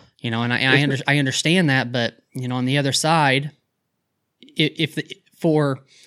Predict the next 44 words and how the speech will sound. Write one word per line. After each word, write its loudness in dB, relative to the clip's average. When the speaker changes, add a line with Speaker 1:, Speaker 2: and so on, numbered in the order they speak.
Speaker 1:
even 4
if 2
they 6
do 6
open 2
up, -6
that's 2
still 2
based 2
on 0
the -2
person -2
if -8
they 0
want -4
to -8
go -4
into -6
that -6
business -6
or -12
not. -14
Speaker 2:
Right. 0
Speaker 1:
So 2
if 0
I, 2
if, -8
if -4
Pizza 0
Hut 0
opens 0
up 2
and -2
I -2
decide 0
I 0
wanna -2
go 0
in 0
there 0
to -4
get 2
a -4
pizza, -2